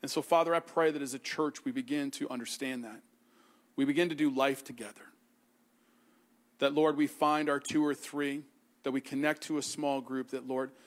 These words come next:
we are not lone rangers, but, Father, we are together with others doing life together.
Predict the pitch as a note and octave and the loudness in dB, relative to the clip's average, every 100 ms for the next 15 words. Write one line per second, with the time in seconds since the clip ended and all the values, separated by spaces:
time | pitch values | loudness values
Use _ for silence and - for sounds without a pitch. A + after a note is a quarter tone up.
0 | - _ _ _ D3 E3 D3+ C#3+ C#3 C#3+ | -20 _ _ _ 2 4 2 0 2 2
1 | - - - _ _ _ _ _ _ B2+ | -2 -10 -16 _ _ _ _ _ _ 0
2 | C3+ C#3 C3 B2+ B2+ C3 B2+ - A#2+ - | 2 2 0 -2 -2 -4 -8 -8 -6 0
3 | B2 A#2+ B2 B2 A#2+ A2+ A#2 G#2 B2 B2+ | 0 0 -4 -4 -6 -8 -12 -6 -2 0
4 | C#3 C3+ B2+ - A#2 A#2 G#2+ - A#2 A2+ | 0 -2 -6 -8 -8 -8 -8 -8 -8 -6
5 | G#2 G#2+ G2+ - F#2 G2 F#2 A2 | -6 -8 -10 -14 -14 -14 -16 -20